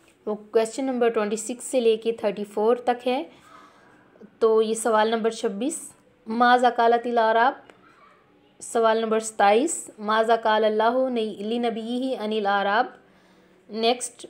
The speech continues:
मन हुमुल लज़ीना ला युज़ी अल्लाह अमालहुम।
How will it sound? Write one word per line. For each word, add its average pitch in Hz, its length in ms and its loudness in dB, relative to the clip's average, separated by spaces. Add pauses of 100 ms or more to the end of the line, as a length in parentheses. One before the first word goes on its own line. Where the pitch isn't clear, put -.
मन 247 220 2
हुमुल 262 340 0
लज़ीना 254 440 0
ला 240 100 4
युज़ी 220 480 -2
अल्लाह 240 440 2 (520)
अमालहुम। 214 580 0